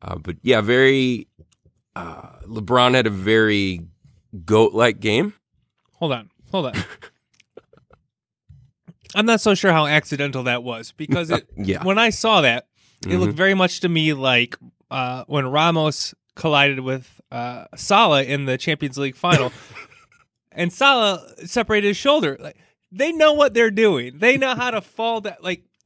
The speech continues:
Speaker 2: it's an accident, sure. He didn't mean to hurt him, but he meant to fall into him. He meant to take
Speaker 1: Mm.
Speaker 2: Salah down.
Speaker 1: Mm-hmm.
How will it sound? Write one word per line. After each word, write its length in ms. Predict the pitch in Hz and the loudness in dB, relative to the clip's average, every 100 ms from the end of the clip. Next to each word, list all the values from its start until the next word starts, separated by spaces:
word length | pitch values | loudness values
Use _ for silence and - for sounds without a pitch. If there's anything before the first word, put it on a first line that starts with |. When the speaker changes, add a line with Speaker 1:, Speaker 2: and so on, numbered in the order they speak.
| _ - | _ -2
Speaker 2:
it's 220 | 220 - | -2 -2
an 100 | 220 | -8
accident, 760 | 175 190 202 - 180 151 143 - | 0 2 2 -2 -6 -8 -10 -10
sure. 280 | - 175 | -6 -6
He 140 | 123 170 | -4 -2
didn't 220 | 202 139 | -2 -2
mean 360 | 156 175 220 190 | -4 -4 -2 -4
to 100 | 147 | -2
hurt 260 | 180 220 | 0 2
him, 280 | 147 131 135 | 2 0 -2
but 160 | 165 208 | 2 2
he 140 | 220 | 2
meant 260 | 196 220 202 | 0 -2 -2
to 100 | 170 | -6
fall 280 | - 170 175 | -2 -2 0
into 300 | 185 135 120 | -2 -4 -6
him. 120 | 123 | -6
He 160 | 151 185 | -4 -2
meant 280 | 185 190 | -2 -2
to 100 | 180 | -6
take 280 | 165 180 170 | -6 -2 -4
Speaker 1:
Mm. 80 | 175 | -4
Speaker 2:
Salah 340 | 175 175 151 | -4 -2 -2
down. 360 | 139 160 123 127 _ _ _ - | -2 -4 -6 -14 _ _ _ -8
Speaker 1:
Mm-hmm. 300 | 92 95 | -4 -4